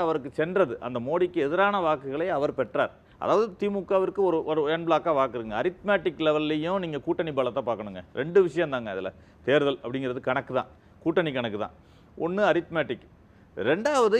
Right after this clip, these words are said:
யாருக்கு எதிரான வாக்குகளை யார் பெறாங்கன்றது ஒரு ரெண்டாவது. இதுல இந்த தேர்தலை பொறுத்த வரைக்கும் மோடி அவர்கள், அ, நான் இருக்க வேண்டுமா,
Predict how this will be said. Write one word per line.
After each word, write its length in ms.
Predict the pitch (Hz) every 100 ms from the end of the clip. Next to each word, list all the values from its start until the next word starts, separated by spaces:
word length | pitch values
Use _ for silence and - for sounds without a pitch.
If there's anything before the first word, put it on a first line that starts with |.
| 226
யாருக்கு 460 | 208 226 277 240 233
எதிரான 260 | 208 226 220
வாக்குகளை 400 | 202 175 180 190 226
யார் 240 | 185 202 180
பெறாங்கன்றது 720 | 160 170 170 160 151 117 110 117
ஒரு 100 | 87 - 92
ரெண்டாவது. 320 | 98 82 - - 180
இதுல 240 | 240 254
இந்த 260 | 196 214 233
தேர்தலை 320 | - 240 254 233
பொறுத்த 180 | 190 175
வரைக்கும் 400 | 170 156 170 233 220 143
மோடி 240 | 180 214 208
அவர்கள், 280 | 185 165 190 - - - - 151
அ, 100 | 143 135
நான் 260 | 127 131 123
இருக்க 200 | 143 156 160
வேண்டுமா, 300 | 139 135